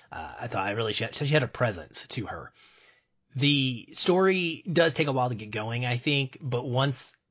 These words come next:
we get into, like, the point where he's starting to go through each loop and learn something each day and get a little bit further, it becomes very video game-like. He's trying to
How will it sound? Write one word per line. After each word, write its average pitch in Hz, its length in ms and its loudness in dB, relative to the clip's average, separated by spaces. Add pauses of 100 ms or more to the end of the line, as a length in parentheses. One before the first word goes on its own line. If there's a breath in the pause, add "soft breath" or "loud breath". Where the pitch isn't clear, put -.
we 127 400 2
get 127 240 2
into, 139 280 2
like, 104 360 -2 (500)
the 127 140 2
point 135 320 -2
where 113 160 -4
he's 123 480 -2
starting 123 400 0
to 113 300 -4 (340)
go 123 240 0
through 127 280 0
each 120 280 -8
loop 127 420 2
and 104 220 -8
learn 120 260 0
something 185 600 0
each 202 240 -4
day 202 420 2 (560 soft breath)
and 123 180 2
get 139 360 2
a 131 100 2
little 135 300 4
bit 131 180 0
further, 135 400 2
it 113 100 -4
becomes 131 300 2
very 127 260 0
video 107 360 -2
game-like. 90 920 -8
He's - 240 -10
trying 117 360 0
to 107 300 -4